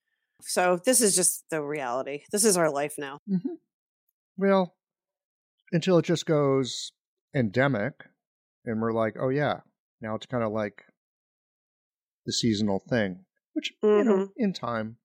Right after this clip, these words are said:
Speaker 2: probably. I mean, the Spanish flu is still around.
Speaker 1: It is?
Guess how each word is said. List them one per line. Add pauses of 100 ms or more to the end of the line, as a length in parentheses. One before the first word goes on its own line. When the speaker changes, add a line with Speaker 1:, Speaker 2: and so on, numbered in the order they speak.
Speaker 2:
probably. (580)
I
mean,
the
Spanish
flu
is
still
around. (1300)
Speaker 1:
It
is?